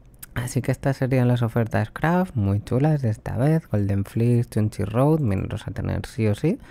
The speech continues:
El Crypto Bretzel, bueno, podemos pasar un poquito de él, tampoco nos afectará tanto. Y después, ahora sí, pasamos a hablar de lo que es el evento. Este es el que tendríais aquí a la izquierda.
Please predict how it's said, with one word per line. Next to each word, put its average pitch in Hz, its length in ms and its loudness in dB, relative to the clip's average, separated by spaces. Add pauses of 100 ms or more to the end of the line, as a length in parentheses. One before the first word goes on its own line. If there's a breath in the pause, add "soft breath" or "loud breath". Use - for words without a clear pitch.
(280 loud breath)
El 170 220 0
Crypto 156 400 0
Bretzel, 135 500 2
bueno, 117 300 -4
podemos 110 320 2
pasar 98 300 -4
un 95 100 0
poquito 95 640 -2
de 92 100 0
él, 95 100 -2
tampoco 95 460 -2
nos 90 240 0
afectará 92 480 -4
tanto. - 400 -8 (580 loud breath)
Y 156 180 0
después, 151 520 2
ahora 139 220 0
sí, 139 240 0
pasamos 120 600 0
a 117 40 0
hablar 101 400 0
de 107 100 0
lo 95 160 0
que 101 100 -4
es - 140 -6
el 92 100 -4
evento. - 360 -8 (320 loud breath)
Este 110 240 0
es 107 80 2
el 107 80 0
que 110 100 0
tendríais 104 560 2
aquí 107 200 -4
a 127 40 2
la 120 80 2
izquierda. 165 480 -2